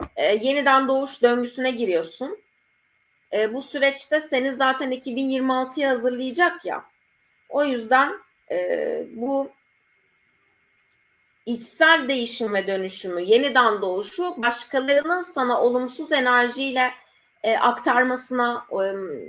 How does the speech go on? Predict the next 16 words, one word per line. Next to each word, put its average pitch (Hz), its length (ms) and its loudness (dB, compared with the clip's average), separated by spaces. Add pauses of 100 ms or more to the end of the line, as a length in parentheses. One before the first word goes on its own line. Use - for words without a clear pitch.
engellemesine 233 840 2
izin 240 320 0
verme 202 340 2
demek 156 240 -4
istiyorum. - 480 -10 (180)
Tamam 254 360 -4
mı? - 160 -14 (420)
Senin 302 440 -2
enerjin 254 520 2
kimle 285 280 -2
uyumlanıyorsa 247 1040 -4
ona - 440 2
tarot - 400 -2
baktırmanı 185 600 -4
tavsiye 214 580 0
ederim. - 320 -2